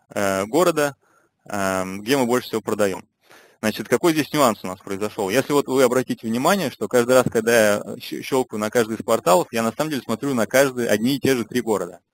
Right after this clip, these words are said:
То есть Санкт-Петербург, Москва, Краснодар. На какой бы квартал я ни щелкнул.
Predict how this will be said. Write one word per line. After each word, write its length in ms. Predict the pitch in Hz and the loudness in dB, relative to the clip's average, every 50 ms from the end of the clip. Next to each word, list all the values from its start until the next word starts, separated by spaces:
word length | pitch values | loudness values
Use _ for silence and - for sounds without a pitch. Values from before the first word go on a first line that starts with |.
| _ _ _ _ _ _ - | _ _ _ _ _ _ -6
То 60 | 104 | -6
есть 100 | 95 - | -4 -2
Санкт-Петербург, 600 | 131 120 113 - 110 - 123 110 123 151 156 - | -2 -2 -2 -2 -4 -4 -2 -2 -2 -2 -2 -2
Москва, 280 | 120 113 - - 120 113 | -4 -4 -2 -2 -2 -2
Краснодар. 520 | - 110 - - 107 107 98 87 - - _ _ _ _ _ _ - | -2 -6 -10 -8 -6 -4 -4 -4 -6 -6 _ _ _ _ _ _ -6
На 120 | 107 107 | -6 -2
какой 260 | 101 120 - - 147 | -2 -2 0 0 -2
бы 120 | 147 143 120 | -2 -2 -2
квартал 360 | - 117 110 - - 131 127 | 0 0 0 2 2 0 0
я 120 | 110 110 | 0 -2
ни 100 | 110 110 | -4 -6
щелкнул. 420 | 104 - 107 95 - - - - | -8 -8 -8 -8 -8 -10 -20 -20